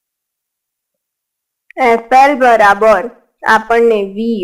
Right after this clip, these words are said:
ઓછા વી એલ ના છેદમાં વી વત્તા વી એસ ગુણ્યા એફ એસ મળે છે.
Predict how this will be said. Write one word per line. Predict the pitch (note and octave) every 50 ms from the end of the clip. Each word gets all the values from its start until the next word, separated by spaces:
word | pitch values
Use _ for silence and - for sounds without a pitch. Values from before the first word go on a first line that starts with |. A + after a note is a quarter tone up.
| F3 F#3+
ઓછા | G3+ G#3 G#3 G#3+ G#3+ - - C#4+ C#4 C#4
વી | C4+ C4 A#3 A3+
એલ | A3 G#3+ A3 A3+ G#3+
ના | A3 A3 A3+ A#3 A#3
છેદમાં | A#3 - A#3 G3+ G3 G3+ G3+ G#3 G#3 G3+ G#3 G#3
વી | G#3 G#3+ A3+ A#3+ C4 C4+ A3+
વત્તા | A3 G3+ G#3 - - - G#3 G#3+ G#3
વી | G3 G3 G3 G3+
એસ | G#3 A#3 C4 A3
ગુણ્યા | - - G3+ G3+ G#3 G#3+ A3+ A3 G#3+ G#3
એફ | G#3 G#3 - -
એસ | G3+ G#3+ A#3 A3+
મળે | A#3+ G#3 G#3 F#3+ G3 G3+ G3+ G#3
છે. | G3+ - - A3+